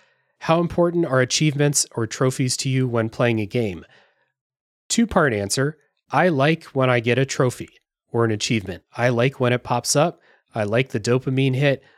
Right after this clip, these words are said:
I like, especially when it's like, you did something cool. Like, I, I was playing Quake earlier today, and it was like,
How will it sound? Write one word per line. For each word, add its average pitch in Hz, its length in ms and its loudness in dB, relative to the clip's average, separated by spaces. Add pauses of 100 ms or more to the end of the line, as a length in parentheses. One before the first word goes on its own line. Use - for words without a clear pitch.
(120)
I 113 120 -4
like, 120 320 0
especially 156 500 2
when 147 160 2
it's 139 160 0
like, 117 260 0
you 127 200 0
did 135 200 0
something 117 380 -2
cool. 131 340 -4
Like, 95 240 -8
I, 107 180 -4
I 110 140 -8
was 117 160 -2
playing 107 280 -4
Quake 160 360 -2
earlier 107 320 -2
today, 101 360 -6
and 104 80 -6
it 98 40 -14
was 104 160 -6
like, 98 240 -8